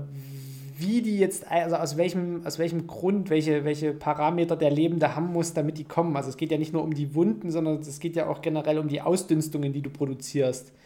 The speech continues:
Es riecht ja dann letztlich nicht nur die Wunde, sondern letztlich, äh, bist du ja biochemisch quasi permanent mit Gerüchen umgeben. Und wenn dein Körper halt abbaut, gibt's halt so verschiedene Parameter, die da sich dann, äh, dementsprechend ändern und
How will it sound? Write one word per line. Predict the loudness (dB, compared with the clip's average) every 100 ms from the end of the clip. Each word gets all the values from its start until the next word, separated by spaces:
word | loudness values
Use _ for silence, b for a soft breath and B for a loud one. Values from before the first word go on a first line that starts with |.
| b b
Es | -8 -4
riecht | -6 0
ja | 4
dann | 4 4
letztlich | 0 -2 -2
nicht | 0 2
nur | 0
die | 2
Wunde, | 4 4 4
sondern | 2 2 2 0
letztlich, | -2 -2 -2 -2 -6 b b b b b b _
äh, | 6 8 10 8 2 -4 -10 -8
bist | -4 4
du |
ja | 6
biochemisch | 6 4 6 6 6 4 4 2 0
quasi | 4 4 6 4 2 2
permanent | 0 2 0 0
mit | -2 -2
Gerüchen | 0 0 0
umgeben. | -2 0 0 0
Und | -2
wenn | 0
dein | 0 2
Körper | 2 2 0
halt | 0
abbaut, | -4 0 2 2 2 B B B B B
gibt's | -8 0
halt | 0 2
so | -2
verschiedene | -2 -2 0 0
Parameter, | 0 0 2 4 4 2
die | 2 0
da | -2
sich | -2 -8 -10 -4
dann, | 0 0 -2
äh, | -4 -6 -2
dementsprechend | -2 -2 -2 -4 -2
ändern | 0 2 2 2 -2
und | -4 -4 -4 -8